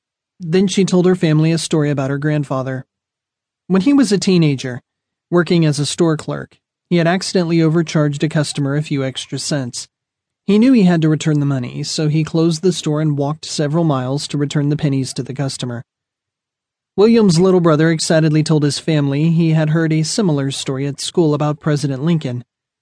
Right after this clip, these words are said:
Martha smiled as she told her family that her father's name was Robert Lincoln. He was the son of Mary and Abraham Lincoln.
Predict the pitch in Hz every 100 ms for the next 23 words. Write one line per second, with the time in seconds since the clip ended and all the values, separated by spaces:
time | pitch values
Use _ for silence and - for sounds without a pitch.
0 | _ _ _ _ _ - 160 156 151 -
1 | 170 147 151 156 147 165 151 151 143 135
2 | 156 147 135 135 143 147 147 196 196 175
3 | 156 160 165 160 147 143 - - 151 143
4 | 135 123 151 156 123 117 - _ _ _
5 | _ _ _ _ 156 151 139 165 156 -
6 | 202 123 117 123 _ _ 147 131 139 131
7 | 139 180 - _ 160 160 160 143 139 131
8 | 127 127 120 123 120